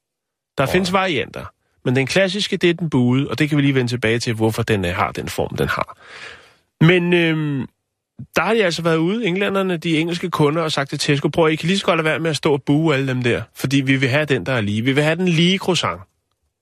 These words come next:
Speaker 1: Og det er ligegyldigt, om det har noget med historie at gøre, eller sådan var den fra starten af, eller noget. Vi vil have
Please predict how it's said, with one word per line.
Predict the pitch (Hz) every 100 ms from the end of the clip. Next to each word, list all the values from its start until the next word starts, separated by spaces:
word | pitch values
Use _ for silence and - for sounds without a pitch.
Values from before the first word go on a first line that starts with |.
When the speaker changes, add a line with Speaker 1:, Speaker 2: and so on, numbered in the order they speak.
| _
Speaker 1:
Og | 135
det | 170
er | 170
ligegyldigt, | 190 185 185 175 165
om | 151
det | 143
har | 139
noget | 147
med | 147
historie | 127 - 190 156
at | 170
gøre, | 143 139 143
eller | 123 120
sådan | 120 151 143
var | 131
den | 143
fra | 123
starten | - 165 180 175
af, |
eller | 165 135
noget. | 143 147 156 - - _
Vi | 143 143
vil | 131
have | 123 143